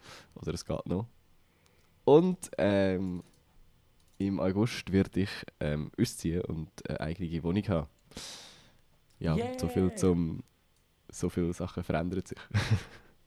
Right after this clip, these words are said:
Speaker 2: Aber auf, leider, leider nicht in Bern. Oder sonst in einer hippen Metropole.
Speaker 1: Ja,
Speaker 2: Und
Speaker 1: Alter,
Speaker 2: immer noch
Speaker 1: du bist
Speaker 2: in
Speaker 1: eine hure
Speaker 2: Old Town.
Speaker 1: hippie, <laughs> eine hure hippie Metropole. Ähm, ja, ich weiss auch nicht.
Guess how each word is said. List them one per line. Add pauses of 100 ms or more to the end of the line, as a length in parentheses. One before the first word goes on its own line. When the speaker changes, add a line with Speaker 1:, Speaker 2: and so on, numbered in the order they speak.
(1040)
Speaker 2:
Aber
auf,
leider,
leider
nicht
in
Bern. (800)
Oder
sonst
in
einer
hippen
Metropole. (760)
Speaker 1:
Ja,
Speaker 2:
Und
Speaker 1:
Alter,
Speaker 2:
immer
noch
Speaker 1:
du
bist
Speaker 2:
in
Speaker 1:
eine
hure
Speaker 2:
Old
Town.
Speaker 1:
hippie, (160)
<laughs>
eine
hure
hippie
Metropole. (2500)
Ähm, (260)
ja, (160)
ich
weiss
auch
nicht.